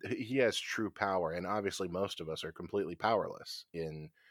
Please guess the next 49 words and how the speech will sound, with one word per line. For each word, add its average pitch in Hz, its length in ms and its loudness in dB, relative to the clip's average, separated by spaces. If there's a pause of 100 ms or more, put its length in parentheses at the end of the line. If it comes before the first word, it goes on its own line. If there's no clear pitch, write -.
(180)
the 104 80 -4
grand 87 300 0
scheme 123 260 0
of 82 80 -2
things, 92 540 -10
and 95 180 0
so 92 440 4 (560)
it's - 140 -2
fun 139 360 6
to 95 180 0
think 135 280 -2
about 87 260 2
that 85 240 2
and, 85 100 -4
like, 85 160 -4
wanna 104 220 2
be 107 300 2
him 87 400 0
or, 82 100 0
like, 85 240 -4
live 95 460 0
through 101 300 2
it, 85 280 4
you 90 80 -4
know, 80 220 0
by 87 180 0
proxy 92 500 0
or 82 60 -2
whatever. 85 400 0 (840)
But 104 100 0
Keitel 139 480 8
in 104 60 4
this - 180 -2
movie, 92 300 4
I 98 60 0
don't, 107 180 -4
no 120 100 6
one 127 180 8
wants 104 200 4
to - 80 -6
be 90 180 0
Harvey 85 240 0
Keitel 85 420 -4
in 78 60 -10
this 80 180 -12
movie. - 320 -14 (460)
Like, 82 380 -4
it, 98 140 -6
he, 92 540 -4